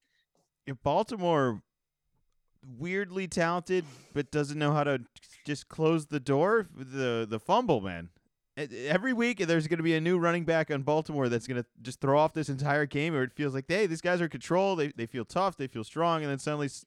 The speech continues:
just this unbelievable turnover will just happen at the most inconvenient time. I don't know if they're amazing of a team, but they seem to always be in control. If they could just <laughs> control the ending of the game, they'd be just fine.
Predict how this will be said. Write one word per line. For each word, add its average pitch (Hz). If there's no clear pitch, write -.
just 135
this -
unbelievable 156
turnover 139
will 107
just 107
happen 117
at 107
the 113
most 127
inconvenient 131
time. 131
I 135
don't 185
know 180
if 151
they're 156
amazing 143
of 113
a 113
team, 135
but 117
they 127
seem 160
to 147
always 143
be 143
in 127
control. 147
If 113
they 117
could 120
just -
<laughs> -
control 139
the 120
ending 143
of 120
the 113
game, 131
they'd 120
be 123
just 131
fine. 127